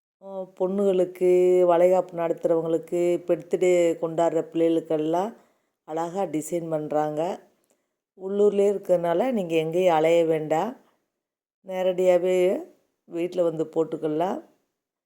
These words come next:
ரொம்ப, ரொம்ப விலை குறைவு. இந்த வாய்ப்பை பயன்படுத்திக்கோங்க. ஆர்கானிக் முறையிலதே மரு-, மருதாணி தயார் பண்றாங்க. எப்படி கோன் தயார் பண்றாங்கன்ற வீடியோவை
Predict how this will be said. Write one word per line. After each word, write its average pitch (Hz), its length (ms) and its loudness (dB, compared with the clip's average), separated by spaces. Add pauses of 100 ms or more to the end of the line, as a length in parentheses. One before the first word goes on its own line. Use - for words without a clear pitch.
(220)
ரொம்ப, 170 280 -10
ரொம்ப 175 320 0
விலை 165 340 0
குறைவு. 165 720 -2 (280)
இந்த 170 180 -10
வாய்ப்பை 175 420 0
பயன்படுத்திக்கோங்க. 160 1120 -2 (600)
ஆர்கானிக் 180 720 -4
முறையிலதே 165 520 2
மரு-, 160 600 0
மருதாணி 165 520 -2
தயார் 160 340 -2
பண்றாங்க. 147 760 -6 (680)
எப்படி 226 600 -4
கோன் 214 400 2
தயார் 190 400 0
பண்றாங்கன்ற 170 800 -2
வீடியோவை 170 580 0